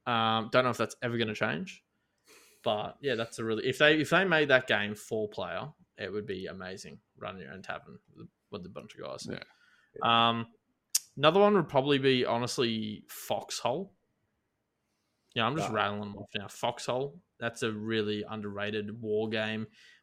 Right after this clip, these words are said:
Speaker 1: where you play as one of many people. I think that the, the fights can get up to, like, six hundred thousand players, and you can literally be anything you want. Dylan was just a logistics boy for days. He just got in a truck, drove from town to town,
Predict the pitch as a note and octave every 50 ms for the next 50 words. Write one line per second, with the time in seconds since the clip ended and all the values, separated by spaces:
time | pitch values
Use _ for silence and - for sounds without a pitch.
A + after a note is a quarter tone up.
0 | _ _ A#2 A#2 A2 G#2 - - A2+ A2+ A2+ A2 - A#2 A2 A2 A2 A2 A2 A2
1 | G#2+ G#2 G#2 - A#2 A2+ A2+ A2+ A2+ A2+ A2 G#2+ G#2 - A2 A2 - A#2 A2 A2
2 | A2 A#2+ A2 - - G#2 A2+ G#2 - - A#2 G#2 - - G#2+ G#2+ G#2+ - - -
3 | G#2+ G#2+ A2 - - - A#2+ A2 G#2+ G#2 G2 - - - - - - - - -
4 | - - - A#2 A2 G#2+ G#2 - _ - G2+ G2+ G#2 - G2 F#2 G#2 - - G2+
5 | G2+ G#2 A2 B2+ C#3+ D3 D3 - - _ _ _ _ _ _ _ _ _ _ _
6 | - A#2 A#2+ A#2 A#2 A#2 A#2 - B2+ A#2 A2 A2+ G#2+ A2 A2 G#2+ G2+ G#2 G#2+ G#2+
7 | G#2+ A2 G#2+ - - G#2+ G#2+ G#2+ G#2+ G#2 G#2+ G#2+ G#2 G2+ - - B2+ A#2+ B2 A#2+
8 | C#3 C#3 D3 D3 C#3+ C3 - C3 A#2+ - B2+ A#2 A2+ A2 G#2+ G#2 - A#2 A2 -
9 | - B2 A2 - - - A2 G#2 G2 A2 - _ _ _ _ _ _ _ _ _
10 | - C3 A#2 B2 G#2+ G#2+ G#2 G#2 G2+ - - - _ _ _ _ _ - - -
11 | - - - B2+ A#2+ A2+ - C#3 B2 A#2+ A2+ A2+ A2 - - - B2 A2+ A2 -
12 | - - B2 A2+ G#2+ - A#2+ A2 G2+ - A#2 G#2+ A2 G#2 G2+ - - G#2+ G#2 G#2+
13 | G#2 G#2 G#2